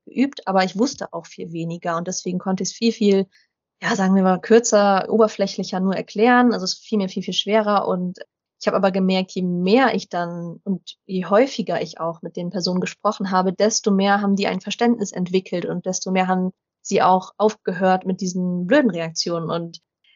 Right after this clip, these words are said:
es war dann immer einfacher und ich hatte dann irgendwann das Gefühl, okay, ab jetzt ist ein Zeitpunkt erreicht, wo ich nicht mehr mit sowas rechnen muss, also mit so blöden, typischen Sprüchen, die man teilweise hört und das kann mal dauern, auch mehrere Gespräche, aber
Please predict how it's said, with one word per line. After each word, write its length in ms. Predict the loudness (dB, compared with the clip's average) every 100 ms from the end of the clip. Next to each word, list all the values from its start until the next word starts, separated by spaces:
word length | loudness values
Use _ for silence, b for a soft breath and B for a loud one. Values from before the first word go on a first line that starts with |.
| _
es 140 | -6 -2
war 80 | 0
dann 160 | 2
immer 400 | 2 4 2 -2 -2
einfacher 640 | -4 -4 -6 -2 -2 -2
und 320 | -6 -8 -12
ich 120 | -14
hatte 280 | -10 -4 -2
dann 140 | -2 0
irgendwann 280 | 2 4 4
das 160 | 2
Gefühl, 240 | -2 0 0
okay, 240 | 2 0
ab 120 | 0 0
jetzt 260 | -2 -2
ist 140 | -6 -4
ein 80 |
Zeitpunkt 400 | -4 -6 -4 -6
erreicht, 500 | -4 0 0 0 -4 -8
wo 260 | -4 -2 -2
ich 260 | -4 -8 2
nicht 260 | 4 4
mehr 140 | 4 2
mit 180 | 2 -2
sowas 300 | -4 -2 -4
rechnen 280 | -6 -6
muss, 200 | -4 -6
also 220 | -8 -8 -6
mit 120 | -6
so 260 | -4 -6 -8 _ _
blöden, 440 | 6 6 6 4 2
typischen 360 | 0 0 0
Sprüchen, 420 | -4 2 2 2
die 80 | 0
man 140 | -2 -4
teilweise 540 | -2 -2 -2 -2 -2
hört 280 | -2 -4 -6
und 280 | -8 -8 -12 _ _ _ _
das 100 | -18
kann 540 | -2 2 4 4 2 2
mal 200 | 2 4
dauern, 300 | 6 4 4
auch 80 | 2
mehrere 320 | 2 0 -4
Gespräche, 580 | -10 -12 -12 -12 -12 -12
aber 280 | -8 -10